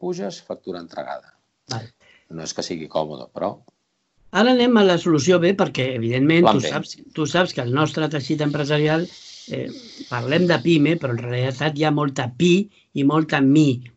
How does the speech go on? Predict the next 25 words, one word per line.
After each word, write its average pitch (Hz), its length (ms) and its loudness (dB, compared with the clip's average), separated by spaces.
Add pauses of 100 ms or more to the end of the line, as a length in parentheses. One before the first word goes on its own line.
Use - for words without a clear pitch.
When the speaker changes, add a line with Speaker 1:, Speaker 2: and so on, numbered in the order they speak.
Speaker 2:
molta 143 240 0
micro, 135 540 4 (340)
eh, 135 160 -4
microempresa 143 720 0
i 135 80 2
molt 143 160 0
autònom 139 480 2
que 143 140 -4 (140)
potser 151 280 4
no 180 140 6
tenen 175 260 4
aquests, 127 460 -8
eh, 135 100 -2 (480)
em, - 640 -4
aquestes 139 400 -2
facilitats. 127 640 2 (240)
Llavors, 190 360 2
vale, 180 280 2
jo 170 160 4
sóc 170 160 2
un 160 160 2
autònom 175 420 4
i 143 80 2
vull, 147 460 4
evidentment, 131 480 0